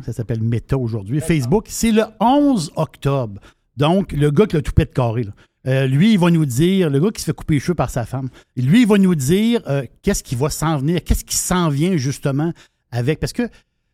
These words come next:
Facebook, on l'a su, je pense, c'est l'année passée ou, euh, peut-être un, un peu plus long que ça, donc il y a dix-huit mois, enfin même, c'est dix milliards d'investissements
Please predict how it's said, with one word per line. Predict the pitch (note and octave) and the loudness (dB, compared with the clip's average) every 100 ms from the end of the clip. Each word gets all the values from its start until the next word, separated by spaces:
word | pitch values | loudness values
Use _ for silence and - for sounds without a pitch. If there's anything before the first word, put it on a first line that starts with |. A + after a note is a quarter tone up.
| _ | _
Facebook, | - A#3+ B3+ D3 C3 F3 - | 0 2 2 0 0 0 -2
on | C#3 | 0
l'a | F3 A3 | 0 0
su, | - C#4 | -2 -4
je | - | -2
pense, | G#3 F#3 | -4 -2
c'est | D3 | -2
l'année | D#3 F3 G#3+ | -2 -2 -2
passée | D#3+ C#3+ A2+ - C#3+ C#3+ D3 C#3 | -2 -4 -6 -8 -4 -2 -2 -2
ou, | A#2 A#2 | -2 -2
euh, | A2+ A2+ A2+ A2 | -4 -4 -6 -6
peut-être | - D3 | -6 -2
un, | F3+ | 0
un | C#3 | 0
peu | B2+ A2+ A2 | -2 -4 -2
plus | C#3 C#3+ | 0 0
long | B2 | -2
que | A2 | -2
ça, | D3 D3 | -4 -4
donc | B2 | -2
il | A#2 | -2
y | |
a | B2+ | -2
dix-huit | A#2+ C3+ C#3 | -4 -2 0
mois, | A#2 B2 | 0 -2
enfin | B2 A2+ | -4 -6
même, | C#3 - _ _ _ | -6 -8 _ _ _
c'est | - - D#3+ | -8 -2 -2
dix | B2+ C#3 F#3 D#4 | -2 -4 -2 0
milliards | D4+ A3+ F3 E3+ F#3 G3+ E3 | 2 2 2 2 2 2 0
d'investissements | C3 D#3+ D3+ D#3+ D3+ - - - - D3 D#3+ | 2 2 2 0 -2 -8 -8 -8 -2 0 2